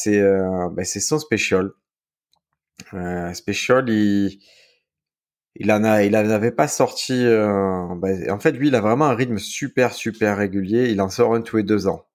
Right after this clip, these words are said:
Voire même, euh, voire même plus vite selon les années, mais à peu près, c'est ça. Il a fait deux mille huit, deux mille neuf, deux mille dix, deux mille douze,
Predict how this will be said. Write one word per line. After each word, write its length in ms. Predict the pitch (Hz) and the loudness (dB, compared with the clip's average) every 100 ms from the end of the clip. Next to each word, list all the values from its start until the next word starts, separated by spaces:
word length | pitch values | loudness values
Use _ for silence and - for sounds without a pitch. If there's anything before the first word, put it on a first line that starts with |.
| _ _ _ _ _ _ | _ _ _ _ _ _
Voire 260 | 101 113 110 | -2 0 0
même, 320 | 117 143 139 | 0 0 2
euh, 300 | 135 123 117 - _ _ _ _ _ _ _ _ _ - | 0 0 -4 -10 _ _ _ _ _ _ _ _ _ -4
voire 140 | 104 | 0
même 180 | 113 139 | 0 0
plus 160 | 131 131 | -2 -4
vite 160 | 143 | -2
selon 180 | - 123 | 2 2
les 140 | 120 113 | 2 2
années, 160 | 113 | 0
mais 120 | 131 120 | 0 0
à 60 | |
peu 220 | 110 127 | 0 -4
près, 240 | 123 - 139 | -2 0 0
c'est 160 | - | 0
ça. 220 | 113 104 95 | -2 0 2
Il 80 | |
a 80 | 95 | 0
fait 180 | - 101 | -2 -6
deux 180 | 98 143 | 0 0
mille 200 | 143 110 | 0 -2
huit, 100 | 98 | -2
deux 140 | 120 | 0
mille 100 | 127 | 0
neuf, 160 | 117 92 | 0 0
deux 120 | 110 | 0
mille 140 | 104 | 0
dix, 540 | 98 127 196 - - - - - - _ _ | 0 -2 -2 -4 -10 -14 -20 -20 -20 _ _
deux 180 | - 113 | -4 0
mille 220 | 113 104 | 2 0
douze, 440 | 107 123 143 156 | 2 2 0 -2